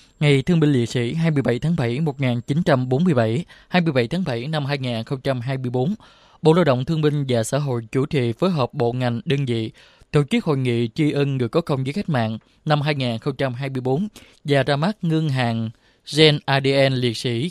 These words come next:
chưa xác định được thông tin và thân nhân liệt sĩ. Sự kiện năm nay có sự tham gia của hơn bốn trăm đại biểu người có công với cách mạng tiêu biểu trên toàn quốc.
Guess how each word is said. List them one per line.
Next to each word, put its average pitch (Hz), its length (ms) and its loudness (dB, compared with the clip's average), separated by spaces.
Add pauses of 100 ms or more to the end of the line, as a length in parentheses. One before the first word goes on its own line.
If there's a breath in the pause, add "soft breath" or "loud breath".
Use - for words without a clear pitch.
(140)
chưa 156 120 2
xác 208 220 -2
định 120 180 0
được 117 200 -2
thông 139 180 -2
tin 143 220 2 (460 loud breath)
và 127 420 2 (600)
thân 170 260 2
nhân 165 260 2
liệt 123 180 0
sĩ. 127 320 -2 (500 soft breath)
Sự 165 100 2
kiện 147 200 0
năm 165 120 0
nay 160 120 2
có 214 120 -2
sự 180 140 -2
tham 156 220 -2
gia 139 140 4
của 156 120 -4
hơn 147 240 0
bốn 143 220 0
trăm 143 200 0
đại 120 100 2
biểu 120 200 -2
người 139 180 -2
có 170 140 0
công 135 220 0
với 135 80 -6
cách - 180 -4
mạng 120 320 -2
tiêu 151 160 2
biểu 127 320 0
trên 139 220 2
toàn 120 260 -2
quốc. 156 120 2